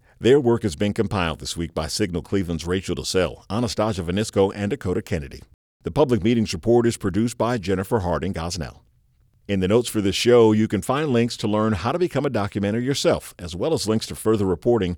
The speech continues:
resources, and meeting recordings. To find our show notes, visit us at signal cleveland dot org slash on air and click the link for this week's Public Meetings Report.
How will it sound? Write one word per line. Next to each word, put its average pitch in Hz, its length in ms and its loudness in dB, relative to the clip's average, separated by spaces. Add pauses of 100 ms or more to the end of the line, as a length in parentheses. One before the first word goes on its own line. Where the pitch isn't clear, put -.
(200)
resources, 110 680 -2 (120)
and 131 340 0
meeting 139 320 -2
recordings. - 540 -10 (420)
To - 80 -6
find 147 240 0
our 107 100 4
show 156 280 4
notes, 117 240 4
visit 139 280 2
us 107 180 4
at 92 120 -2
signal 170 340 -2
cleveland 98 520 0
dot 95 340 -4
org 107 720 0
slash 87 540 -4
on 90 240 -2
air 71 280 -6 (240)
and 104 120 -4
click 180 240 -4
the 185 80 0
link 110 240 2
for 87 160 -6
this 95 240 -4
week's 98 240 -4
Public 87 320 -4
Meetings 76 320 -6
Report. - 320 -14